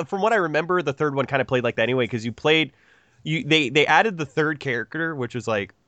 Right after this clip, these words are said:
<coughs> like, Lupe or Lupe or whatever. I, I still don't remember her name. She was, like, the fucking,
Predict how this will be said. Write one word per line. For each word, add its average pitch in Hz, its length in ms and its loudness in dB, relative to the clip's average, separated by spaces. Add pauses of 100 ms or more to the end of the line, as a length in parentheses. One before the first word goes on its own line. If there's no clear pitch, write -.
(220)
<coughs> - 1300 0
like, 113 180 -6
Lupe 131 360 -6 (260)
or 120 140 -2
Lupe 123 240 -4 (260)
or 131 80 0
whatever. 131 280 4
I, 117 180 4
I 87 60 -10
still 160 200 2
don't 135 120 4
remember 113 260 0
her 101 60 0
name. 98 220 2
She 123 120 0
was, 113 100 0
like, 120 160 2
the 104 200 4
fucking, 101 520 0